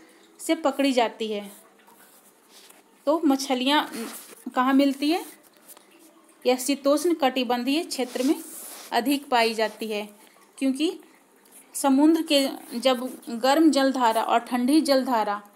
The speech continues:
जिस जगह पर आपस में आकर के मिलती है, उस जगह पे मछलियाँ सबसे अधिक पाई जाती है।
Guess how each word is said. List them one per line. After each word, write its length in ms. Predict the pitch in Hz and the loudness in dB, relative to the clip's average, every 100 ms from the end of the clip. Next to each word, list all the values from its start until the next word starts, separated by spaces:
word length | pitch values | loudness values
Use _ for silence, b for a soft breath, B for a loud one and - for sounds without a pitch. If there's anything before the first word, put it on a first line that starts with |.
| - | -12
जिस 320 | 220 277 277 | -4 -2 0
जगह 280 | 254 269 262 | 0 2 2
पर 220 | 294 254 | 2 0
आपस 460 | - 226 233 285 294 | 2 2 2 0 2
में 120 | 277 | 2
आकर 320 | 247 233 247 | 2 0 0
के 160 | 254 262 | -4 -2
मिलती 420 | 233 233 233 294 | -2 -4 -4 -2
है, 220 | 294 330 B B B - | -2 -2 B B B -6
उस 180 | 269 269 | -4 0
जगह 320 | 247 254 269 | 2 4 2
पे 280 | 269 349 440 | 2 -2 0
मछलियाँ 460 | 269 262 247 247 285 | 0 0 -2 0 -2
सबसे 340 | 277 254 277 | -2 -2 0
अधिक 340 | 247 220 262 | 0 0 -2
पाई 240 | - 214 208 | 0 -2 -2
जाती 380 | 202 196 214 208 | -6 -8 -8 -6
है। 220 | 202 | -8